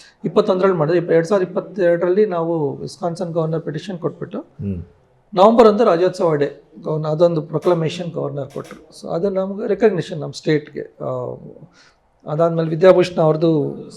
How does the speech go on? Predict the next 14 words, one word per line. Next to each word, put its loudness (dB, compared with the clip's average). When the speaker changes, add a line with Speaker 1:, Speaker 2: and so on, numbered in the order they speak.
Speaker 1:
ಐವತ್ತು 2
ವರ್ಷದ -2
ಸಾಧನೆಗೆ 0
ಒಂದು -6
ಗವರ್ನರ್ -2
ಪ್ರೊಕ್ಲಮೇಷನ್ -6
ಕೊಟ್ರು. -16
Speaker 2:
ಹ್ಮ್. -12
Speaker 1:
ಯಕ್ಷಧ್ರುವ 2
ಪಟ್ಲ -2
ಫೌಂಡೇಶನ್ -2
ಹೋದ್ 0
ಸಲ 2
ಬಂದಾಗ -6